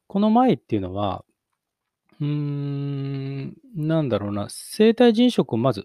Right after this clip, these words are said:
受けて、その、その手術が落ち着いて、体調が落ち着いた後に、あの、就活したんですよね。で、就活して、まあ、あ、いわゆる障害者枠ではありますけれども、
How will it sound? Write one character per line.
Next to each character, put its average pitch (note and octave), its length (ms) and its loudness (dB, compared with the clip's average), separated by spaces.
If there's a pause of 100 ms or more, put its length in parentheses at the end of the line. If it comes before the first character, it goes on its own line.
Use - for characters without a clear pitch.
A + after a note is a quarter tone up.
受 D#3+ 220 -4
け - 40 -18
て、 G2 400 -2 (380)
そ - 140 -2
の、 D#3+ 240 2 (800)
そ F3+ 120 -6
の D#3+ 240 0
手 G#3 200 0
術 C3 340 0
が C3 300 4
落 C#3+ 220 2
ち - 60 -20
着 F3+ 140 2
い E3 40 -2
て、 E3 100 -4
体 F3 220 2
調 F#3 180 0
が F3 100 2
落 E3 200 0
ち - 80 -18
着 G3 120 0
い F3 40 -2
た F#3+ 180 2
後 E3 220 -2
に、 C3 440 0 (100)
あ C3+ 140 -4
の、 A#2 400 -4 (360)
就 G3 180 -2
活 G3 260 -2
し - 80 -12
た F3+ 140 2
ん G#2 40 -2
で F#2 100 -4
す - 120 -14
よ G2 60 -8
ね。 A2 160 -10 (460)
で、 E3+ 60 -2
就 F#3+ 200 0
活 G3+ 260 -2
し - 120 -6
て、 G#3 300 4 (500)
ま F#3+ 280 2 (380)
あ、 G3 60 -8
あ、 - 0 -
い E3+ 40 -6
わ D#3+ 240 -8
ゆ F#3+ 160 2
る E3 40 4
障 F#3 280 2
害 G3+ 160 4
者 A#3+ 120 6
枠 B2+ 300 4
で G2+ 140 0
は F#2+ 140 2
あ G2 40 0
り A2+ 80 -2
ま A2+ 160 0
す - 120 -10
け F#2+ 120 -6
れ F2+ 120 -6
ど F#2+ 120 -6
も、 G#2+ 400 2